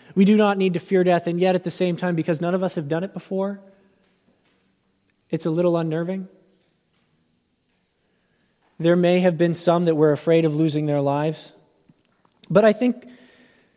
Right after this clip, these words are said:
perhaps more likely, because of the misconception that Paul is now going to address in verse fifteen,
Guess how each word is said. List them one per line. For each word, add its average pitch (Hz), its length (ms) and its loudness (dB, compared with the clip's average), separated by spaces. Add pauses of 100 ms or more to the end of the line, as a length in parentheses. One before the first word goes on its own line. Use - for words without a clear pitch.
(760)
perhaps 220 360 -2
more 185 160 4
likely, 143 540 0 (880)
because 196 280 2
of 196 100 -2
the 175 60 0
misconception 175 680 -2
that 156 140 -4
Paul 165 240 2
is 151 100 -2
now 160 140 -2
going 156 240 -4
to 147 80 0
address 147 340 -2
in 151 100 -8
verse 139 200 -2
fifteen, 151 340 -4